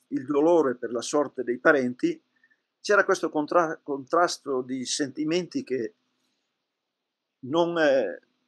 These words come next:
non si capiva proprio cos'era. Ecco, quindi passiamo la notte così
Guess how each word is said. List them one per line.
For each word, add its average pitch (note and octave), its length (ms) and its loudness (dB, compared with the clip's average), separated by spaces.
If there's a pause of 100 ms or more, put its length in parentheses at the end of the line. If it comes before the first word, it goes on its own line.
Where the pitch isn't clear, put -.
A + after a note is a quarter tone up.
(420)
non E3+ 180 0
si - 160 -4
capiva D#3 480 0
proprio B2+ 340 -4
cos'era. - 480 -18 (2500)
Ecco, C#3+ 320 -2
quindi C3 580 2 (440)
passiamo C3+ 440 -2
la A#2+ 100 2
notte C3+ 280 -2
così E3+ 420 4